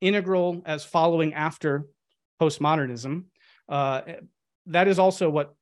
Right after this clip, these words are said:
the metamodern stage purports to be. Um, and so, as you might expect, there are meaningful overlaps and similarities in the characterizations of these stages.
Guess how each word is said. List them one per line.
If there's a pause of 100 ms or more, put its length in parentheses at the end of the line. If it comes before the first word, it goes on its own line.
(120)
the
metamodern
stage
purports
to
be. (340)
Um,
and
so,
as
you
might
expect,
there
are
meaningful
overlaps
and
similarities
in
the
characterizations
of
these
stages.